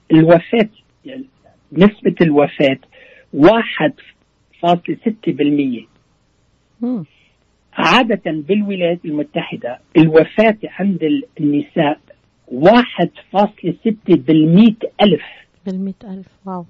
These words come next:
Speaker 1: آه، مش بالمئة ألف، بالعشرة آلاف
Speaker 2: بالعشرة آلاف.
Speaker 1: متخيلين. يعني تقريبا مية ضعف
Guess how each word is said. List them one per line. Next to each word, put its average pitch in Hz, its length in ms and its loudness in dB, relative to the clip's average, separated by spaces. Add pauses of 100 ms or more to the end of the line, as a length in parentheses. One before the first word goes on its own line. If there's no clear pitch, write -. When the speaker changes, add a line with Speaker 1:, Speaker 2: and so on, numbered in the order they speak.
(100)
Speaker 1:
آه، 190 240 6
مش 240 120 0
بالمئة 196 340 2
ألف، 143 140 -8
بالعشرة 151 440 -4
آلاف 147 160 0
Speaker 2:
بالعشرة 196 300 -8
آلاف. - 80 -10
Speaker 1:
متخيلين. 156 320 -6 (460)
يعني 160 280 6
تقريبا 190 720 2 (380)
مية 247 420 4 (300)
ضعف 240 320 0